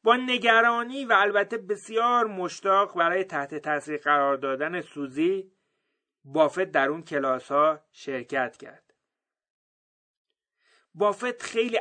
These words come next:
عصبی شده بود که نمیتونست با سوزی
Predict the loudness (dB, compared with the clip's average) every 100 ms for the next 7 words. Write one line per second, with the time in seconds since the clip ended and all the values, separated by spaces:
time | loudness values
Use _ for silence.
0 | -2 -4 0 2 2 0 -6 -6 -4 -6
1 | -8 -10 -8 -8 -10 -12 -8 -8 -8 _
2 | -8 -8 -8 -12 -6 -2 -2 -4